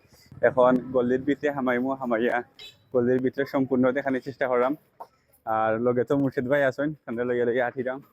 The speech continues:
দেখাইমু। খা-, এই বাম সাইডেতে আছে বুসিমালার দোকান এখন, দেখো কা।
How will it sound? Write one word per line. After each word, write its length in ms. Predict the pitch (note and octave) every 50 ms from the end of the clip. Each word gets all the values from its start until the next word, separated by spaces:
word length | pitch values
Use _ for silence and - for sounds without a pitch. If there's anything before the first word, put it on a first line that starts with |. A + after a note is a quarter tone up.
| _ - B2+
দেখাইমু। 360 | B2+ A2+ B2 B2 B2 B2 A#2+ C#3 - _ _ _ _ _ _ _
খা-, 240 | - - - C3+ G2 B2+ A#2
এই 120 | A2+ A2+ G#2+ A2 A#2 - - -
বাম 220 | B2+ C3 C3 C3
সাইডেতে 360 | C3 - D#3 D3 D#3 D3+ D#3 D3
আছে 240 | C#3+ C#3+ C#3+ - D3 C#3+ D3+
বুসিমালার 540 | D3 C3 C#3 C#3+ C#3 - D#3 D3 C3+ C#3 C3+
দোকান 240 | C3+ C3 B2 B2+ A#2 A2+
এখন, 200 | A2 A2+ B2+ C3+ D3+ - _ _ _ _ _ _ _ _ _ _ _ -
দেখো 180 | A#2 A2+ A#2+ A2+
কা। 160 | - - B2